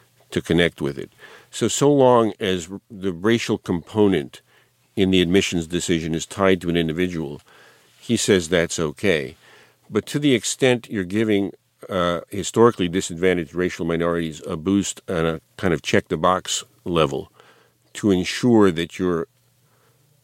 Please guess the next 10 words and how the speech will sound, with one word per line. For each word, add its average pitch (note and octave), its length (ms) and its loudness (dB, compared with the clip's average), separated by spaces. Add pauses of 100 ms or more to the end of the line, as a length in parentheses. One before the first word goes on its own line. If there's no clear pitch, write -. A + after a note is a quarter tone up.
college F2 440 2
class E2+ 540 0 (220)
looks G2+ 340 0
like F2 180 2
America, E2+ 640 0 (680)
that's G2 340 2
not F2 260 4
acceptable. - 680 -8 (460)
The A2+ 120 0
second, G#2+ 580 4